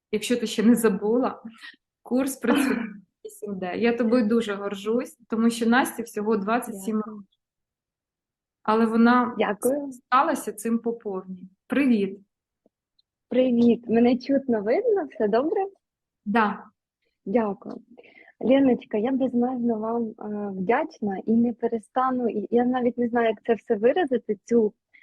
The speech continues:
Speaker 2: величезну вдячність за те, що ви зробили для мене в моєму житті. Ем, я, яка до ваших навчань, і я, яка зараз, це абсолютно дві різні, е,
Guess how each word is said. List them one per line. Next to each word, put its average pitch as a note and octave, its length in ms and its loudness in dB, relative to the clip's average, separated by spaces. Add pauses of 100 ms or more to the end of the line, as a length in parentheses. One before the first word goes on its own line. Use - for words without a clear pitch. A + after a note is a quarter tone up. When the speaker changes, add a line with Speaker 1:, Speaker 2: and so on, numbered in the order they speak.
(140)
Speaker 2:
величезну A3+ 680 0
вдячність A3+ 580 -2
за A3 420 -4
те, A#3 220 -2
що A3 260 -2
ви G#3+ 220 2
зробили G#3 520 0
для G3 180 -4
мене B3+ 380 -6 (500)
в G3 80 -2
моєму A3+ 540 6
житті. G3+ 520 -2 (600)
Ем, A3 720 2 (220)
я, C#4+ 720 4
яка C4 800 4
до G#3+ 200 6 (200)
ваших G#4 380 2
навчань, A#3+ 840 -6
і A#3+ 100 0
я, C4 160 0
яка C#4 280 -2
зараз, D#4 340 -4 (100)
це B3 120 -6
абсолютно B3+ 540 -6
дві A3+ 220 0
різні, A#3+ 420 -4
е, G#3+ 280 -10